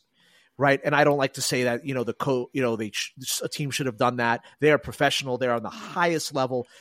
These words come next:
They know what they're doing. But I, I just remem-, re-, remember, like, watching that game and saying, "This just, this doesn't feel right," right, the whole time. And I don't like to second guess.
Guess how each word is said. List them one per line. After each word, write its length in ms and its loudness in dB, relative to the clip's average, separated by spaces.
They 120 2
know 140 2
what 160 0
they're 160 2
doing. 560 -2
But 320 0
I, 220 -6
I 60 6
just 240 0
remem-, 480 -2
re-, 280 -4
remember, 400 -2
like, 200 0
watching 400 2
that 180 -6
game 220 -2
and 100 -8
saying, 220 -8
"This 180 -6
just, 260 -8
this 140 -6
doesn't 360 0
feel 320 2
right," 340 2
right, 300 -2
the 100 -6
whole 680 4
time. 540 -6
And 100 -4
I 80 -2
don't 140 -2
like 140 -8
to 80 -16
second 300 -12
guess. 280 -8